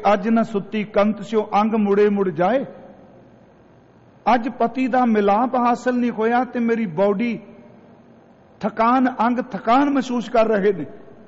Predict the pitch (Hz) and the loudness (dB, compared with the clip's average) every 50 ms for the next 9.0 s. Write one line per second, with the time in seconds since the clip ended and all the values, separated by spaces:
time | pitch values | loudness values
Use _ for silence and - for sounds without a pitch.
0 | - - - - - - _ _ _ _ - - - 196 208 202 208 202 202 196 | -20 -20 -20 -20 -20 -20 _ _ _ _ -20 -6 -2 -2 -2 0 0 2 2 4
1 | 208 214 233 233 202 190 190 190 208 240 269 277 311 339 320 220 - 269 269 262 | 4 2 2 0 0 -2 2 2 2 2 2 0 0 0 -2 -2 -4 -4 -4 -2
2 | 202 262 269 269 254 214 202 208 214 240 240 247 254 254 269 269 269 262 - 262 | 0 0 2 2 2 0 0 0 0 0 0 -2 -2 0 0 0 -2 -2 -4 -4
3 | 254 - - 240 233 - - 254 247 254 247 226 - 247 247 247 240 233 233 226 | -4 -4 -4 -6 -6 -2 0 0 0 0 -2 -6 -4 0 0 2 2 2 0 -2
4 | 196 196 254 247 247 240 - - - - - - - - - - - - - - | -2 0 0 0 0 -2 -4 -12 -20 -20 -20 -20 -20 -20 -20 -20 -20 -20 -20 -20
5 | - - - 170 190 220 247 254 233 180 165 185 202 247 247 - 320 339 330 247 | -18 -8 -4 -2 0 2 2 2 2 0 2 2 2 2 0 0 -2 -2 -2 -2
6 | 302 311 302 254 320 330 320 294 - - - - - - - - - - 220 233 | -2 -4 0 0 2 2 2 2 -2 -4 -10 -18 -20 -20 -20 -20 -6 -2 -2 -2
7 | 226 226 220 220 226 226 240 254 247 226 208 160 202 302 330 330 285 190 131 - | 0 0 0 0 2 2 2 0 0 -2 -2 0 0 0 0 0 -2 -2 -4 -10
8 | - - - - - - - 127 - 202 226 240 247 240 226 - 214 226 226 - | -18 -20 -20 -20 -20 -20 -20 -10 -6 -4 -2 0 0 -2 -2 0 0 0 0 -2